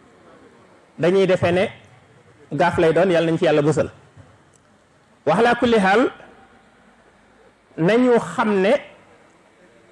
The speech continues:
diine ji ci boppam moo yàgg a organiser doxiinu politique, tudd naa ci sànq xalifa, te loolu suñu borom wax ko ci bi muy wàccee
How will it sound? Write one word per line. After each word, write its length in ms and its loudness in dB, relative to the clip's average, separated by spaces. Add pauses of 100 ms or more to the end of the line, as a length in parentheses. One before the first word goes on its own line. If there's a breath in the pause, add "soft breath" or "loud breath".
(160)
diine 360 2
ji 120 0
ci 120 -4
boppam 640 0
moo 220 0
yàgg 380 0
a 120 2 (120)
organiser 560 0 (1000)
doxiinu 600 0 (100)
politique, 500 0
tudd 160 -4
naa 200 -2
ci 100 -6
sànq 320 -4 (1300)
xalifa, 440 0
te 140 -4
loolu 380 2 (760)
suñu 260 -2
borom 360 2 (840)
wax 240 0
ko 120 0
ci 140 -2
bi 120 0
muy 160 2
wàccee 540 0